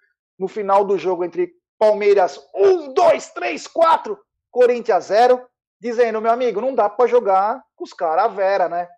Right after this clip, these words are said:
Nós vamos tomar pau todo o jogo. E mesmo que o Lessie fosse expulso, a gente toma cinco, seis. Então foi muito bacana, foi uma coisa legal pra caramba.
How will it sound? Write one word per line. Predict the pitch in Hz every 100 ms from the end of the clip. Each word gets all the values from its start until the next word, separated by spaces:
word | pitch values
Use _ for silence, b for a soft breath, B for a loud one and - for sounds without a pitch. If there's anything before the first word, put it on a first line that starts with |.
| _
Nós | 156
vamos | 151 202 202
tomar | 214 208
pau | - 190 214 214
todo | 214 226 262
o |
jogo. | 208 220 247 156 - _ _ _ _
E | 214
mesmo | 226 285 277
que | 254
o | 226
Lessie | 208 214 214 196
fosse | - 185 -
expulso, | 151 - 226 285 226
a |
gente | 220 226
toma | 247 262
cinco, | 262 - 269 311
seis. | 277 - 240 254 - - _ _ _ _ _ _ _ _
Então | - 196
foi | 208 220
muito | 196 240 240
bacana, | 196 175 - 196 214 196
foi | 196
uma | 190
coisa | 208 202 214 -
legal | 185 240 190 143 202 226 220
pra | 190
caramba. | - 143 151 180 202 214